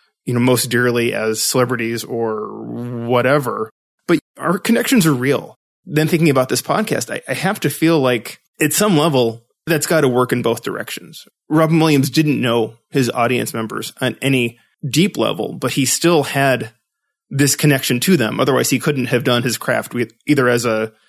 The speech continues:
actor or as a stand-up comedian or a U S O performer or,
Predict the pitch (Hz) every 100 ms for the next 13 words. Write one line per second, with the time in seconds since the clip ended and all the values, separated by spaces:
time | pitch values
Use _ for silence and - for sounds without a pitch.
0 | - 131 127 - 123 - 117 117 113 110
1 | 113 - _ _ - - 123 120 - 131
2 | 123 117 113 107 107 107 110 127 123 117
3 | 123 120 113 - 113 113 104 113 110